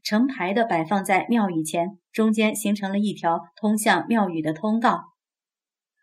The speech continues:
除了狮身人面像之外，在尼罗河上游还有两座大型雕像，他们都坐在王座上，遥望着远方的平原。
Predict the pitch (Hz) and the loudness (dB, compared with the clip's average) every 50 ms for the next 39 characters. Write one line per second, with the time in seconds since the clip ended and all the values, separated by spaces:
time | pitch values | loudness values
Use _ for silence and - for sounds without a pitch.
0 | _ _ _ - - 240 247 277 294 269 233 214 214 - - - 262 262 262 262 | _ _ _ 0 4 6 6 8 8 8 8 8 6 2 2 0 2 2 4 4
1 | 262 220 180 185 220 226 214 214 - 233 214 196 - 190 180 185 175 165 170 - | 4 4 4 4 2 2 2 2 2 2 2 2 0 0 0 0 0 -2 -4 -8
2 | - _ _ _ _ _ _ _ _ - 302 294 277 269 240 247 254 247 254 254 | -14 _ _ _ _ _ _ _ _ 4 6 6 6 6 6 6 6 4 4 2
3 | 254 - 196 196 - 226 208 190 175 170 170 170 - - _ _ - - 214 233 | 0 0 0 2 2 2 2 2 0 -2 -2 -4 -6 -12 _ _ -4 0 2 4
4 | 240 254 247 214 175 165 170 - 208 196 196 196 - 220 208 196 - 196 180 175 | 4 4 4 2 0 -2 -2 2 2 2 2 2 -2 -4 -4 -2 -2 -4 -2 0
5 | 196 185 190 202 - 214 175 170 - - _ _ _ _ _ _ _ _ _ _ | 0 0 0 2 2 2 0 0 -2 -10 _ _ _ _ _ _ _ _ _ _
6 | - - 262 254 254 262 254 240 247 240 240 233 240 220 196 202 190 180 160 175 | 2 6 6 6 6 6 4 4 4 2 4 4 2 2 4 2 2 2 0 0
7 | 175 196 202 240 226 190 - - 170 156 156 156 - _ _ _ _ _ _ _ | -2 0 2 2 2 4 4 2 2 0 0 -4 -10 _ _ _ _ _ _ _
8 | 190 185 180 202 208 226 208 196 190 190 180 170 - 190 180 170 160 - 196 185 | 2 2 4 4 4 4 2 2 2 0 0 0 0 -2 -2 -2 0 0 0 0
9 | 185 185 180 - - 180 190 208 185 165 165 180 - | 0 -2 -4 -4 -4 -2 0 2 2 0 0 -4 -8